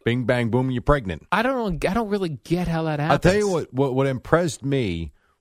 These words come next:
Speaker 1: was not that they came out in the third quarter and went right down the field, one big play, went right down the field in a few plays and scored.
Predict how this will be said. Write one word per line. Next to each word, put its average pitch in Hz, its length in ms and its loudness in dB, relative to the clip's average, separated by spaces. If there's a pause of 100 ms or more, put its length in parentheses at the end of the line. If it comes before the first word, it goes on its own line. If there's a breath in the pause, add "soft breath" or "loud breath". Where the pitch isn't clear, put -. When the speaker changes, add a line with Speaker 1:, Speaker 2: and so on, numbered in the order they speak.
(160)
Speaker 1:
was 135 160 -2
not 190 220 2
that 185 80 -8
they 185 140 4
came 143 260 2
out 127 340 2 (240)
in 120 140 -4
the 113 80 -2
third 127 320 -4
quarter 117 400 0
and 95 120 -4
went 110 220 -2
right 117 220 2
down 113 180 2
the 104 100 -4
field, 107 280 0
one 117 200 0
big 110 260 -2
play, 107 180 0
went 95 140 -4
right 101 100 -2
down 104 140 -4
the 92 60 -6
field 101 200 -4
in 87 80 -8
a - 40 -10
few 107 200 -8
plays 95 340 -4
and 82 100 -12
scored. 104 500 -4